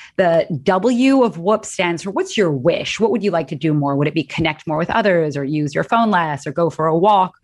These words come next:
What was your wish is the W. Then the first O is,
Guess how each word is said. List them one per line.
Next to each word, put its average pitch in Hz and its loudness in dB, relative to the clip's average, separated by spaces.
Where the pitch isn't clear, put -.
What 233 4
was 240 0
your 185 0
wish 190 -2
is 151 -8
the 160 -2
W. 208 0
Then 180 0
the 175 0
first 214 0
O 180 4
is, 180 0